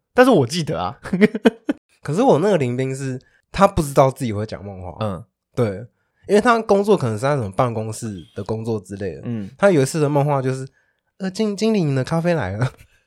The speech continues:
Speaker 2: <laughs> 就这种很，很无厘头的东西。
Speaker 1: 太智障了。
Speaker 2: 对，然后他平常会看《唐诗三百首》，
Speaker 1: 嗯。
Speaker 2: 他梦话就会背《唐诗三百首》。
Speaker 1: 哇，
Speaker 2: 超屌。
Speaker 1: 很诗人欸。
Speaker 2: <laughs> 对，超屌的。然后他自己都不记得。
Speaker 1: 直接背起来这样。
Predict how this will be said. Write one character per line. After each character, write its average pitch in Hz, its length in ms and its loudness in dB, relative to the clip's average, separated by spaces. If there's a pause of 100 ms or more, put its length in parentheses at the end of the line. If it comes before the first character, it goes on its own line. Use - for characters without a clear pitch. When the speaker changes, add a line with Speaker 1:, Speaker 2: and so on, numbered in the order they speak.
(420)
Speaker 2:
<laughs> - 380 -20
就 294 160 -2
这 330 60 -8
种 294 180 10
很， 160 360 2
很 170 200 6
无 160 200 0
厘 214 140 0
头 131 300 4
的 131 100 2
东 156 300 2
西。 311 80 -6
Speaker 1:
太 294 140 2
智 - 0 -
障 233 60 2
了。 214 80 -4 (400)
Speaker 2:
对， 165 240 6 (160)
然 165 120 4
后 233 80 6
他 247 160 4
平 180 200 2
常 151 180 2
会 156 80 2
看 160 240 2 (320)
《唐 120 180 -4
诗 120 160 -6
三 120 200 0
百 95 180 -4
首》， 87 340 -8
Speaker 1:
嗯。 110 220 -4 (140)
Speaker 2:
他 202 160 0
梦 220 240 6
话 180 200 6
就 147 140 4
会 151 80 8
背 151 240 2
《唐 110 200 -4
诗 113 120 -6
三 110 180 -4
百 92 160 -6
首》。 90 280 -10 (280)
Speaker 1:
哇， 190 680 2
Speaker 2:
超 208 280 8
屌。 139 480 2
Speaker 1:
很 170 220 0
诗 233 540 -4
人 160 280 0
欸。 175 280 0
Speaker 2:
<laughs> - 20 -2
对， 196 160 4
超 220 240 4
屌 165 360 4
的。 127 240 0
然 170 160 2
后 247 80 0
他 214 80 4
自 214 140 -8
己 165 80 0
都 - 140 8
不 - 0 -
记 - 60 0
得。 - 0 -
Speaker 1:
直 - 0 -
接 - 0 -
背 208 160 8
起 131 160 2
来 123 180 0
这 131 60 -2
样。 123 280 -4